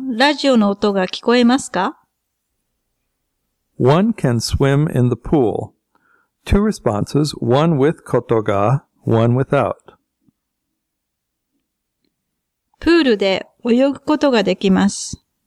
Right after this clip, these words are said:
Speaker 1: プールで泳げます。
Speaker 2: From now on, unless otherwise specified, use ga rather than wo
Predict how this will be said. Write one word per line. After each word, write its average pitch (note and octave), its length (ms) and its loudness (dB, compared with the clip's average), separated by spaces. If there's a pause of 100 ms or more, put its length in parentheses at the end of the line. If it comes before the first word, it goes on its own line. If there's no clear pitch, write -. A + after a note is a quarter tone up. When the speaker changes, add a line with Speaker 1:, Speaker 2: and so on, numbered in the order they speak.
(1040)
Speaker 1:
プ C#4+ 100 0
ー D#4 120 4
ル A#3 120 2
で F#3+ 240 -2
泳 A3+ 240 2
げ A#3 160 4
ま A3 200 4
す。 - 280 -12 (1400)
Speaker 2:
From C3 240 2
now D#3 220 2
on, G2 440 0
unless A2+ 500 0
otherwise G#2 640 0 (100)
specified, A2 1000 -2
use B2 280 0
ga A#2+ 540 0
rather A2 340 2
than G#2+ 280 2
wo A2 480 0